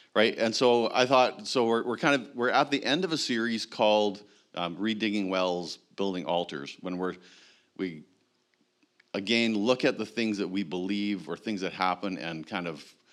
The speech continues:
um, refresh ourselves. Because sometimes things get lost in our day-to-day world. But we're also coming into this new series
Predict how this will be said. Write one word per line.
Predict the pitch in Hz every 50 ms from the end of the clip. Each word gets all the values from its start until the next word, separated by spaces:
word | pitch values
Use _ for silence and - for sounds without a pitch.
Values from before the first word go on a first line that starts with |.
| _ _ _ _ _ -
um, | 78 76 71 67 - _ _ _ _ _ _ _ _ _ _ _ _ _ _ _ _ _ _ _ _ _ _ _ _
refresh | - - - - - - -
ourselves. | 87 78 - - - - - - - _ _ _
Because | - 101 127 117 110
sometimes | - 151 131 135 139 117 110 107 -
things | - 107 107 101 -
get | 98 - -
lost | 85 90 95 92 92 95 - - - _ _ _ - _ _ _ _ _
in | - - 92
our | 85 85
day-to-day | 78 92 92 87 87 80 85 87 80
world. | 80 90 92 87 78 71 - - - - - - - _ -
But | -
we're | 113 117 123
also | 139 170 165 160
coming | 131 151 139 127 123 120
into | - 131 180 220 - 160
this | 127 120 113 -
new | 127 135 156
series | - - - 110 98 95 95 98 113 113 117 -